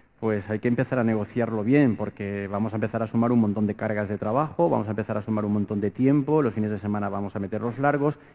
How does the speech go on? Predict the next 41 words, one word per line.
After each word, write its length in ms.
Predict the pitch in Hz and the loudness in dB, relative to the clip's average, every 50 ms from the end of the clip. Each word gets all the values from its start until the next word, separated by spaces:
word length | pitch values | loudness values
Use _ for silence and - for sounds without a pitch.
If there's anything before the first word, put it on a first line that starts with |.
| _ - | _ -8
y 80 | 104 | -8
todo 240 | 98 - 107 107 107 | -4 -2 -2 -2 -2
eso 100 | 107 101 | -2 -2
hay 80 | 135 135 | -2 -2
que 100 | - - | 0 0
organizarlo. 760 | 135 117 113 107 101 95 - - 107 104 101 101 98 98 - - - - _ - | 2 2 2 0 0 -2 -4 -4 -6 -4 -4 -6 -6 -8 -10 -14 -20 -18 _ -2
La 160 | 120 120 117 | 0 0 0
cuestión 580 | - - 120 110 - - 147 156 175 180 170 165 | 0 -2 -4 -4 -2 0 2 4 4 6 6 6
es 220 | 175 190 185 - - - - - - | 6 4 2 -2 -10 -20 -20 -14 -6
que 120 | - 120 | -2 2
yo 120 | 113 131 135 | 2 2 4
tengo 220 | - 165 151 143 | 4 4 4 2
que 100 | - 131 | 2 0
analizar 800 | 117 117 113 110 104 - - 156 151 127 107 - - - _ - | 0 0 0 -2 -2 0 2 4 4 4 2 -2 -10 -20 _ -2
toda 180 | - 147 151 151 | 2 4 6 6
mi 120 | 131 123 | 6 6
situación 640 | 113 - - 123 117 - 120 107 - - 131 120 117 110 | 4 2 -2 -4 -2 -2 -4 -2 0 2 4 4 4 4
personal 560 | - 117 113 - 131 131 156 180 214 254 269 - - - - _ _ _ _ | 2 0 0 0 2 2 4 4 2 0 -2 -6 -14 -20 -20 _ _ _ _
para 260 | - 113 110 107 104 | -2 0 0 0 0
saber 300 | - - 113 117 127 135 | 0 0 0 2 4 4
realmente 640 | - 147 143 139 139 143 151 156 151 180 190 190 - - - - _ _ - - - _ _ _ _ _ | 4 6 6 8 8 8 6 6 4 4 2 2 -2 -8 -20 -20 _ _ -20 -20 -20 _ _ _ _ _
qué 100 | - 165 | 2 2
es 100 | 156 147 | 2 4
lo 100 | 160 147 | 2 2
que 80 | 143 135 | 2 2
puedo 180 | 139 139 139 | 4 4 4
hacer, 340 | 135 135 - 160 175 175 180 - - - - _ _ - | 4 4 2 0 0 0 -2 -6 -14 -20 -20 _ _ -8
pero 100 | 104 107 | -6 -2
además 240 | 110 120 139 151 143 | 0 2 0 0 2
con 160 | - 143 131 | 0 0 0
tranquilidad. 600 | - 101 90 - - 92 92 92 98 95 87 - _ _ _ - _ - | 0 -2 -4 -4 -6 -6 -4 -4 -4 -6 -8 -10 _ _ _ -20 _ -2
No 120 | - 170 170 | 0 2 4
podemos 280 | 175 160 147 143 131 | 4 4 4 4 2
salir 200 | - 127 123 117 | 0 -2 0 2
a 40 | 120 | 2
entrenar 400 | 117 110 113 113 120 127 135 135 | 2 0 2 2 2 2 2 2
o 40 | 123 | 2
no 120 | 117 131 | 0 0
puedo 120 | 131 135 131 | 2 0 -2
hacer 180 | - - 120 | 0 0 -2
entrenamientos 640 | 120 113 107 107 110 107 110 117 123 127 143 139 - | -2 -2 0 -2 0 0 2 2 2 2 0 -2 -2